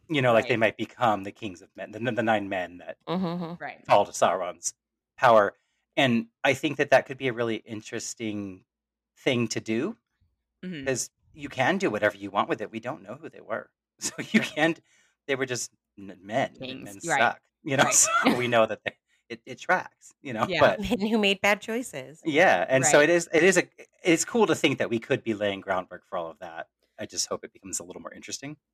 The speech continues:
Speaker 2: I mean, it would, it would certainly make Isildur's idiotic choices have even more weight.
Speaker 1: Yeah.
Speaker 2: But it, I mean, it wouldn't, wouldn't, right? Because it's like, "Oh, okay, you know, maybe he was worried that by not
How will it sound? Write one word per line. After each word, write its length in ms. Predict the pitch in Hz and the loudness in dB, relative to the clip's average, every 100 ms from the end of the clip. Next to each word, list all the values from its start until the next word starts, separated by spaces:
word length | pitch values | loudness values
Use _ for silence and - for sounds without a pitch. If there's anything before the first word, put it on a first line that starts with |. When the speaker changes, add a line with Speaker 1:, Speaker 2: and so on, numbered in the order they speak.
| _ | _
Speaker 2:
I 60 | 240 | -2
mean, 160 | 254 | 0
it 120 | 254 240 | 0 -2
would, 200 | 254 - _ | -6 -10 _
it 100 | 226 | -2
would 140 | 247 262 | -2 -4
certainly 400 | - 302 302 330 | -6 -6 -6 -4
make 440 | 233 175 - - _ - | 0 0 -2 -12 _ -12
Isildur's 920 | - - - 175 160 156 151 147 - - _ _ _ _ _ _ _ _ _ - | -10 -10 -6 -4 -4 -4 -4 -8 -10 -18 _ _ _ _ _ _ _ _ _ -8
idiotic 460 | 175 160 147 135 - | -4 -2 -2 -2 -6
choices 840 | - 135 - 135 123 127 - - _ _ _ _ _ _ _ _ - 78 | -6 -6 -6 -10 -10 -12 -16 -18 _ _ _ _ _ _ _ _ -14 -6
have 260 | 160 143 - | -4 -4 -6
even 260 | 151 147 | -6 -6
more 320 | 143 139 165 220 | -4 0 0 0
weight. 320 | 294 349 381 _ _ | -2 -4 -6 _ _
Speaker 1:
Yeah. 100 | _ | _
Speaker 2:
But 100 | 262 | 0
it, 140 | 269 294 | 2 0
I 80 | 285 | 0
mean, 80 | |
it 100 | 269 | 0
wouldn't, 280 | 254 285 185 | -2 -4 -4
wouldn't, 320 | 170 151 131 | -4 -6 -8
right? 200 | 120 147 | -8 -8
Because 220 | 135 - 160 | -10 -16 -14
it's 120 | - | -8
like, 180 | 165 - | -8 0
"Oh, 260 | 269 254 247 | 0 2 0
okay, 480 | 240 180 160 156 - | -2 0 0 -2 -8
you 140 | 160 | -12
know, 80 | 147 | -12
maybe 280 | 147 156 151 | -10 -10 -10
he 160 | 147 151 | -10 -10
was 180 | 143 | -12
worried 380 | 135 147 147 147 | -10 -10 -10 -8
that 280 | 147 139 139 - | -6 -4 -6 -6
by 500 | 143 143 143 143 135 _ _ _ - | -6 -4 -6 -8 -12 _ _ _ -10
not 340 | 175 165 165 | 0 0 0